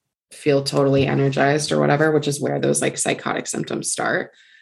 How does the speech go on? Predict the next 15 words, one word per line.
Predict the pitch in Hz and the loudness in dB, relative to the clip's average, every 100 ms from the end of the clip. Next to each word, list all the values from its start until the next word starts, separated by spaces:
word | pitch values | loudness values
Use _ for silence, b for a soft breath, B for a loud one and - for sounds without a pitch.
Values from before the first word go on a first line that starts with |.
| b | b
And | 170 180 | 2 4
then | 170 | 4
hypomania | - 160 165 156 190 196 202 208 208 214 214 208 | 0 0 2 4 2 2 2 4 4 4 2 0
is | - 165 165 - | 2 2 2 -4
a | 156 | -4
distinct | 156 147 - 165 165 - | -4 -6 -2 -2 -2 -4
period | 160 160 160 156 | 0 4 4 4
of | 151 | 4
abnormally | 143 147 147 147 151 151 | 2 0 0 0 0 0
and | 147 147 | -2 -2
persistently | 156 147 147 139 147 147 143 | -4 -2 -4 -2 -2 0 0
elevated, | 143 139 139 143 143 143 | 0 0 0 0 0 -2
expansive, | - - 147 143 139 147 | -6 -8 -4 -2 -2 -4
or | 143 139 | -2 -2
irritable | 139 143 143 135 135 | -2 -2 0 -4 -6